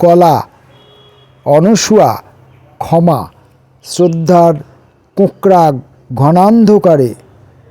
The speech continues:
দুপাশে দর্শক নিয়ে ক্যাটওয়াকে হাঁটছিস দেশকালহীন? নাকি তুই হবির্ভূ সন্নতি কলা,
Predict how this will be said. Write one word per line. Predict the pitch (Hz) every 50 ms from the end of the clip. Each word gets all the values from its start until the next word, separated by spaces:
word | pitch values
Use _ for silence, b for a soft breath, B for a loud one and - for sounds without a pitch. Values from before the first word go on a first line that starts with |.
| _ _ _ _ _ _ _ _ _ _
দুপাশে | 123 123 135 170 170 - 208 190 175 - - 196 190 185 165 143 143
দর্শক | 160 175 180 - - - - 196 180 - - 180 180
নিয়ে | 180 180 175 170 156 139 127 b b b b b b b b _ _ -
ক্যাটওয়াকে | 175 170 170 175 - - 202 202 190 180 180 - 185 180 175 151 127
হাঁটছিস | 143 175 175 - - - - - 180 170 139 - - - - _ _ - _ _ _ _ _ _ -
দেশকালহীন? | 120 147 165 175 139 - - - - 175 170 170 170 156 147 151 175 202 233 240 _ _ _ _ _ _ _ _ _ _ _ _ _ _ _ 698 679 679 _ _ _ _ _ _ _ _ _ 587 587 - - - 320 640 - - - - _ _ _ _ - _ _ _ - - 139 151
নাকি | 156 170 - - 226 214 180 -
তুই | 214 208 208 208 202 196 190 - - _ _ _ _ _ _
হবির্ভূ | - 165 170 160 180 220 214 196 190 170 185 196 196 196 190 - -
সন্নতি | 180 180 180 180 180 185 190 202 202 - - 190 156 123 107 92 - _ - _ _ _ _ - _ _
কলা, | - 165 165 165 156 131 101